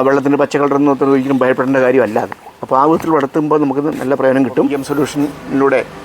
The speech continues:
നമുക്ക് അമോണിയ വിമുക്തമായിട്ട് മീൻ വളർത്താൻ കഴിയുന്ന വിവരങ്ങൾ ആണ് ഞാൻ പ്രദാനം ചെയ്തത്. അപ്പോൾ ഈ ചാനൽ ഇതുവരെ നിങ്ങൾ സബ്സ്ക്രൈബ് ചെയ്യില്ലെങ്കിൽ ദയവായി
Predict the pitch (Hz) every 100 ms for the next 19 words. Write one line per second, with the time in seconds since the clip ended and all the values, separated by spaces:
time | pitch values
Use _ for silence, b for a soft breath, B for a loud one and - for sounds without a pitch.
0 | - - 139 131 131 151 - 139 143 147
1 | 135 127 143 131 139 135 139 131 151 127
2 | 127 123 143 196 - - - - - -
3 | 131 135 139 - - - 127 131 127 147
4 | - 131 127 131 117 117 151 247 - -
5 | - - - 113 131 165 - 143 139 135
6 | 139 131 131 127 127 - 143 139 127 127
7 | 120 123